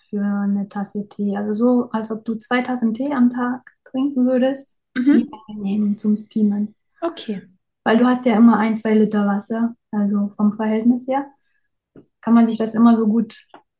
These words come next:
Speaker 1: äh, mit dem Tee trinken in Erinnerung holen. Es ist ja auch eine Art, Tee zu trinken, nur von unten und über den Dampf.
Speaker 2: Genau.
Speaker 1: <laughs>
Speaker 2: Ja, <laughs> das stimmt.
Speaker 1: Genau.
Speaker 2: Stimmt eigentlich. Ja.
Speaker 1: Und dann kann man sich eben den, diesen Topf,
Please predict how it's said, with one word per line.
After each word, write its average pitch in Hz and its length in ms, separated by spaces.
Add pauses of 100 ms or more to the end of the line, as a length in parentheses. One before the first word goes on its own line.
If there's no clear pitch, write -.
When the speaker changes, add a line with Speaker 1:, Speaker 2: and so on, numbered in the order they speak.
(340)
Speaker 1:
äh, 208 100
mit 208 200
dem 208 160
Tee 254 500
trinken 277 380
in 247 100
Erinnerung 240 560
holen. 240 340
Es 214 160
ist - 220
ja 214 160
auch 214 120
eine 240 160
Art, 202 280 (240)
Tee 233 220
zu 240 100
trinken, 233 480
nur 226 220
von 214 200
unten 254 560 (100)
und 220 180
über 220 180
den 208 220
Dampf. 208 300 (300)
Speaker 2:
Genau. 285 120
Speaker 1:
<laughs> 311 480
Speaker 2:
Ja, 220 120 (120)
<laughs> - 400
das 277 200
stimmt. 240 400 (380)
Speaker 1:
Genau. 214 380
Speaker 2:
Stimmt 247 280
eigentlich. 208 640 (380)
Ja. 233 240
Speaker 1:
Und 233 80
dann 220 180 (760)
kann 226 140
man 220 180
sich 226 240
eben 220 400
den, 214 280
diesen 220 300
Topf, 247 300